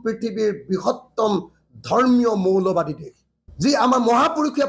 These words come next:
পৰম্পৰাক অন্যায় কৰিব খোজে, যি বাহিৰৰ পৰা অনা ধৰ্মক ইয়াত জাপি দিব খোজে, যি উত্তৰ ভাৰতীয় ধৰ্মক ইয়াত জাপি দিব খোজে।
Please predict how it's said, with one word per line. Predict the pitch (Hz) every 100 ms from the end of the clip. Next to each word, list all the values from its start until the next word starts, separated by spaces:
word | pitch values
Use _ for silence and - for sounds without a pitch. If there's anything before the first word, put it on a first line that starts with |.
| 240
পৰম্পৰাক | 277 302 311 302 - - 220
অন্যায় | 247 262 247
কৰিব | 233 220
খোজে, | 208 175 - _ _ _ _ _ _
যি | 123 131 349 254
বাহিৰৰ | 240 269 339 330
পৰা | 311 294
অনা | 269 165
ধৰ্মক | 226 247 254
ইয়াত | 247 190
জাপি | 202 214
দিব | 185 185
খোজে, | 165 147 - _ _ _ _ _ _ 165
যি | 277 277
উত্তৰ | - 339 330
ভাৰতীয় | 285 285 285 226
ধৰ্মক | 226 277 320 269
ইয়াত | 254
জাপি | 240 220
দিব | 196 196
খোজে। | 170